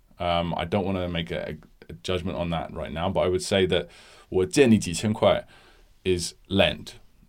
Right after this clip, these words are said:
because of the 我借你，我借你, I'll lend, um, uh, 几千块 to you. If you're gonna say, "Can I," 'cause borrow is, is a question, right?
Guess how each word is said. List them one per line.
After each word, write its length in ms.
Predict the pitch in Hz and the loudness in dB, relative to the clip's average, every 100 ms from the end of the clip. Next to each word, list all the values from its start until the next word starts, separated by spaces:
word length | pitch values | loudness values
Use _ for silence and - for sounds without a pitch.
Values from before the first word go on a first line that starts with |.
| - | -6
because 320 | 95 95 90 | -2 0 0
of 80 | 80 | 0
the 200 | 92 - - | -2 -4 -8
我 440 | 90 92 76 - - | -2 2 4 2 2
借 380 | 147 127 82 - | 6 6 6 -2
你， 400 | 90 85 - - - _ _ | -6 -6 -8 -12 -18 _ _
我 200 | 92 87 | -6 -6
借 300 | 85 139 127 | 0 4 6
你, 160 | 92 - | 4 0
I'll 160 | 90 | 0
lend, 560 | 92 98 104 101 98 - - - - | 2 2 4 4 2 -2 -16 -18 -12
um, 600 | 85 80 76 71 80 - - _ _ _ _ _ _ _ _ _ _ _ - | -8 -8 -8 -12 -16 -18 -20 _ _ _ _ _ _ _ _ _ _ _ -12
uh, 300 | 92 85 76 - | -6 -4 -4 -6
几 140 | 107 | -8
千 200 | 98 98 | -4 -4
块 320 | 104 - - - | -2 -2 -4 -12
to 140 | - | -10
you. 160 | 76 - _ - - - - _ | -10 -10 _ -20 -20 -20 -20 _
If 100 | 117 | 2
you're 100 | 165 | 6
gonna 140 | 170 127 | 6 6
say, 300 | 120 101 90 | 6 6 4
"Can 320 | - 117 110 | 0 2 4
I," 160 | 95 85 - - | 4 0 -10 -6
'cause 200 | - 101 | -2 0
borrow 540 | - 139 127 101 92 | 6 10 10 10 8
is, 400 | - 92 87 82 - | 4 2 2 -4 -8
is 180 | 92 87 | -6 -4
a 40 | |
question, 580 | - 147 - - 87 - | 2 2 4 0 -2 -2
right? 320 | 82 117 - | -2 0 6